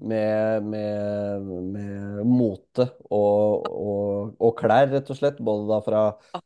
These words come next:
Speaker 1: fra faren til dronning Sonja, som var kvinnekonfeksjonshandler, dronning Sonja som er utdannet
Speaker 2: Mm.
Speaker 1: innen det, i, er det Sveits?
Speaker 2: Sveits,
Speaker 1: Hun
Speaker 2: ja.
Speaker 1: tok,
Speaker 2: Mm.
Speaker 1: ja, tok utdannelsen sin, eh,
Speaker 2: Mm.
Speaker 1: og nå da Lea Isadora Behn,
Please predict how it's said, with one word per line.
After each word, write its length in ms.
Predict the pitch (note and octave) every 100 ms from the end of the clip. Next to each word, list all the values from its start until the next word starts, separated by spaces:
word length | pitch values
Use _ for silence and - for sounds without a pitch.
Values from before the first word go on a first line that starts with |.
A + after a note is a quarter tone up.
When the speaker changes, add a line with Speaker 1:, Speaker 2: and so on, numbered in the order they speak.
| _ _ _ -
Speaker 1:
fra 340 | A2+ A2 A2
faren 400 | - A2+ G2 F#2 -
til 80 | G2
dronning 300 | G#2 G#2 G#2
Sonja, 320 | G2+ G#2 G#2+
som 200 | G#2+ G#2
var 180 | G2+ G2+
kvinnekonfeksjonshandler, 1500 | G#2 G#2 G#2+ G2 G2+ G2+ G2+ - G#2 F#2+ G2+ G2+ G#2+ G#2+
dronning 320 | G#2+ G#2 G#2+ G#2
Sonja 360 | G2+ G2 G2+
som 160 | - G#2
er 240 | G2+ G2
utdannet 400 | F#2 G2 G2+ G2+ - -
Speaker 2:
Mm. 60 | F2
Speaker 1:
innen 280 | G#2 G#2 G2+
det, 220 | G#2+ C2
i, 360 | G2+ G#2 G#2 G#2 _ _ _ _ _ _
er 120 | F2+ F#2
det 260 | G2 G2 - _
Sveits? 600 | - A2 D#3 - - - _ _ -
Speaker 2:
Sveits, 140 | F#3+ A#2+
Speaker 1:
Hun 160 | A#2+
Speaker 2:
ja. 100 | C3
Speaker 1:
tok, 140 | B2 -
Speaker 2:
Mm. 320 | A#2+ A2+ A#2
Speaker 1:
ja, 120 | B2+
tok 220 | C#3 C#3
utdannelsen 540 | C3 B2+ B2 B2 B2+ A#2+
sin, 140 | D3+ D3+ _ _ _ _ -
eh, 100 | C3
Speaker 2:
Mm. 120 | A#2
Speaker 1:
og 120 | B2 B2
nå 180 | A#2 G#2+
da 340 | G2+ G2+ G2+ _ _ _ _ -
Lea 260 | G#2 G2+ F#2+
Isadora 460 | G#2 G2 G2 G2 F#2+
Behn, 300 | G2+ G2+